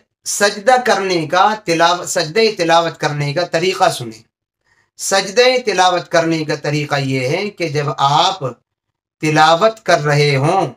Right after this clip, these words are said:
और दरमियान में कोई सजदा आ जाए, तो उसी वक्त सजदा करना बेहतर है। सजदा करेंगे कैसे आप? सजदा ऐसा करेंगे कि आप खड़े हों और ये नियत करें कि मैं सजदे तिलावत कर रहा हूँ,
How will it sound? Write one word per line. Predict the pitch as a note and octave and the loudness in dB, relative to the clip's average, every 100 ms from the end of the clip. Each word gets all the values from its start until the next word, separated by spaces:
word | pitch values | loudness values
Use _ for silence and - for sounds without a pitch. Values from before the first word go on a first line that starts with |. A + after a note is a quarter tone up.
| _ _ _ _ _ | _ _ _ _ _
और | D3 D3+ | 0 0
दरमियान | C3+ D3+ D3+ D3+ E3 F#3 F3+ D#3 | 0 -2 0 0 2 2 2 0
में | E3+ G#3+ A3 | 0 -2 -4
कोई | F3 D#3+ | -4 -4
सजदा | D3 D3+ C3+ C#3 F#3 | -4 -6 -6 0 2
आ | F3+ C#3+ C#3 | 4 2 0
जाए, | C3+ C#3 E3 F3+ C3+ - _ _ _ _ _ | 0 0 0 -2 -6 -14 _ _ _ _ _
तो | A3 | 2
उसी | B3 A#3 G#3+ - D#4 | 2 2 -4 0 -2
वक्त | G#3+ A#3 A#3 G#3+ | 2 0 0 -4
सजदा | G#3 F3 D3+ G3 | -2 -4 0 0
करना | - E3+ C3+ D#3+ | 2 -2 0 -2
बेहतर | E3+ C3 B2 B2 | -2 -6 -6 -10
है। | - - _ _ _ _ _ _ _ _ _ - | -10 -20 _ _ _ _ _ _ _ _ _ -10
सजदा | - D3 D3 F3 | -4 0 2 2
करेंगे | E3+ E3 F#3 G3 | 2 0 0 -2
कैसे | F#3+ F#3 G3 | -2 -2 2
आप? | F#3 F#3+ F#3+ _ _ _ _ _ | 4 4 2 _ _ _ _ _
सजदा | - D3+ D#3+ F3 | -6 -4 2 4
ऐसा | E3 D#3+ | 4 0
करेंगे | C#3+ C#3 C3 B2+ F3 G3+ | -2 -4 -6 -4 -4 -4
कि | F3+ | -4
आप | C#3+ D3 C#3+ | 0 -2 -2
खड़े | - C#3+ E3+ | -2 0 2
हों | F#3+ F#3+ A3 A3+ - | 0 0 -2 -4 -4
और | D3+ D#3 D3+ | -2 -2 -2
ये | D3 E3 A#3 | -4 -2 0
नियत | F3 D#3 D3 | 0 -2 -4
करें | - D3 F3+ G#3+ | -4 -2 -2 -4
कि | G#3 F3 | -6 -4
मैं | E3 D#3+ | -4 -4
सजदे | D#3+ C3+ C3+ F#3+ G3+ | -6 -4 -2 0 0
तिलावत | E3 D3 C#3 D#3 E3 | -2 0 0 -2 -4
कर | D#3+ | -2
रहा | C#3 C3+ B2+ | -2 -2 -4
हूँ, | B2 B2 D#3 | -4 -4 -4